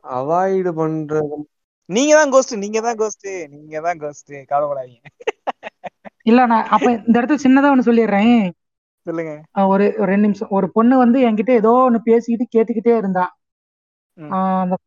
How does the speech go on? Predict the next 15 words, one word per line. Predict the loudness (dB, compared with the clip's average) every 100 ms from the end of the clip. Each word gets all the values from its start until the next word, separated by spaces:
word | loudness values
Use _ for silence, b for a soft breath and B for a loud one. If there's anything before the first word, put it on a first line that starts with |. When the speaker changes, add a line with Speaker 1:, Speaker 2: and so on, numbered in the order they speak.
| _
Speaker 3:
பொண்ணு | 0 2 4
யாருன்னு | 4 4
வந்து | 2 2
சிக்கமாருக்கு | 0 2 4 4 2
தெரியும். | -2 -4 -6 _ _ _ _ _ _ _
ஆ, | -2 0 0 0 0
Speaker 2:
ம். | -2
Speaker 3:
சென்னையில | 0 2 4
போய் | 2
போட்டோ | 2 0 2
எல்லாம் | 2 0
எடுத்துட்டு | 0 -2 0
வந்தாரு. | 2 2
Speaker 2:
விஷயத்த | 0 -2 -4 -4
சொல்லுங்க. | -8 -10 -10 -10 -12